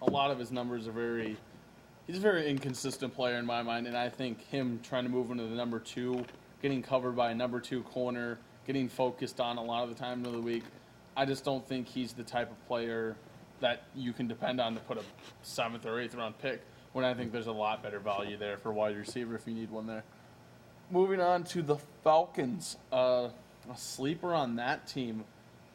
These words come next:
I'd have to probably go with, uh, Mike Jenkins, I think, is a great sleeper. I think he's their number two wide receiver still there. Am I right?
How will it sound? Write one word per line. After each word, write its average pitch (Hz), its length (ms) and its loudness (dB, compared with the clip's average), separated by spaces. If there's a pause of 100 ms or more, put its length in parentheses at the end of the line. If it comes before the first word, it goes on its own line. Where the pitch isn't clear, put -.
(880)
I'd 147 360 2
have 143 280 0
to 131 500 2 (1080)
probably 143 240 4
go 139 140 6
with, 127 300 0
uh, 117 200 2
Mike 135 340 2
Jenkins, 123 680 -4 (120)
I 123 120 0
think, 127 280 -4
is 123 140 -6
a 127 60 -2
great 120 380 -4
sleeper. 127 380 -4
I 123 120 0
think 131 180 -4
he's 123 140 -6
their 127 140 -2
number 127 280 0
two 139 200 -2
wide 131 160 2
receiver 139 360 -4
still 147 240 0
there. 156 260 0 (420)
Am 127 60 -4
I 131 80 0
right? 143 260 2